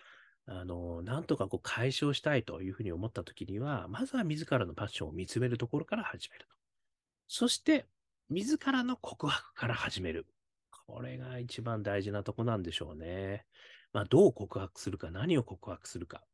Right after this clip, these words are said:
ていうところがね、すごく難しいですけど、でもやっぱり自分からまずは告白すると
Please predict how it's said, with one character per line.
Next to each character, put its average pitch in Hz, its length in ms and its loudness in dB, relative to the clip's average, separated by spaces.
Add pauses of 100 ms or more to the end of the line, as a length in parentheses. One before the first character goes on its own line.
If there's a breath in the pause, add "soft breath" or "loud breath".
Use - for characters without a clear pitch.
て - 80 -14
い 98 40 -4
う - 20 -8
と - 80 -20
こ 147 100 -6
ろ 131 60 -2
が 101 60 -4
ね、 110 100 -2
す - 80 -10
ご 95 80 -2
く 92 120 -8
難 90 260 -6
し 120 120 -2
い - 20 2
で 101 80 2
す - 80 -6
け 104 80 -2
ど、 95 80 -4
で 170 120 2
も 190 60 4
や 160 80 6
っ - 40 -6
ぱ 107 100 2
り 92 40 0
自 92 140 -4
分 139 160 0
か 156 120 -2
ら 156 80 2
ま 165 120 2
ず 156 80 0
は 107 60 0
告 - 280 -8
白 143 220 -2
す - 100 -4
る 165 120 6
と - 80 -16